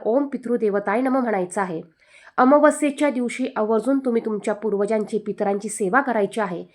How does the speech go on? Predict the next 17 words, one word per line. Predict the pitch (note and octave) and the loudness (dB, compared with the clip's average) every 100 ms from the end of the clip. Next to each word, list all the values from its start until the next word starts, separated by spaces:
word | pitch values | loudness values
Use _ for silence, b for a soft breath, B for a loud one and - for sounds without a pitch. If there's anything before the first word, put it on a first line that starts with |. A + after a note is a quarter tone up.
| b b - | b b -2
सकाळी | C#4 C#4 C4+ C#4 C#4+ | 0 4 6 6 2
अंघोळ | A#3 A3+ A3+ A3+ | 0 4 4 4
झाल्यावर, | G#3+ F#3+ A3 A#3 D#3+ E3+ _ _ _ _ | 2 2 4 2 0 -4 _ _ _ _
देवपूजा | G#3+ C4 D#4 C#4+ C4+ C#4 | 2 4 4 2 0 0
करण्याच्या | C#4+ A3+ G#3 G#3 G#3 A3+ | 2 0 2 0 0 -4
अगोदर | G3 F3 B3 F3+ D#3+ - _ C4 | -4 0 2 2 -4 -10 _ 0
तुम्हाला | A3+ A#3 B3 | 4 4 4
दक्षिण | A3 G#3+ - D#4 | 2 -2 0 0
दिशेला | C4+ - A3 G#3 G#3 G#3 b b b - | 0 0 0 0 0 -6 b b b 2
तोंड | D4 D4+ D#4+ | 6 8 8
करून | C4 B3 A#3+ | 6 4 4
बसून | A#3+ A#3+ F#3+ F3+ - _ _ _ | 2 2 2 0 -6 _ _ _
पितृस्तुती, | D4+ D4 D#4+ D#4+ - C#4 C4 F3 F3+ - | 0 4 4 4 2 -2 0 -2 -2 -4
पितृस्तोत्राचं | C4+ C4+ D4+ - A#3 A3+ B3+ B3+ D#4+ | -2 0 0 2 0 2 2 4 2
पठण | C4+ B3 A#3 | 0 0 0
करायचं | G3+ G3+ F#3+ | 2 2 2
आहे. | G#3+ F#3 | 0 0